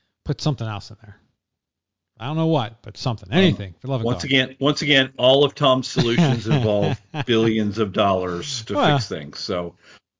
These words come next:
Speaker 2: but you're not wrong.
Speaker 1: Yeah.
Speaker 2: But, um, I don't, Universal would have to build go, be a GoFundMe to pay for that.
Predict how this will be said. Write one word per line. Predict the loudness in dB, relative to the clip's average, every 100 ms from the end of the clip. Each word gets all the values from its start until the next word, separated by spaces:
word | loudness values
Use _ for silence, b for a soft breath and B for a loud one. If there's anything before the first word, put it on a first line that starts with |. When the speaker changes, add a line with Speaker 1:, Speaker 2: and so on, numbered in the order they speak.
| -4
Speaker 2:
but | 0
you're | 2
not | 4 4 4
wrong. | 4 6 4 2 -2 -6 B
Speaker 1:
Yeah. | -6 0
Speaker 2:
But, | 0 2
um, | 0 0 -2 -8 _ _ _ _ _ _ _ _
I | -4
don't, | -4 -4
Universal | -2 0 2 0 -2
would | -4
have | -4 -6
to |
build | -4 -2 -2 -2
go, | -4 -6 _ -6
be | -4
a | -2
GoFundMe | -2 -2 -2 -4 -4 -6
to | -4
pay | -4
for | -4 -6
that. | -8 -8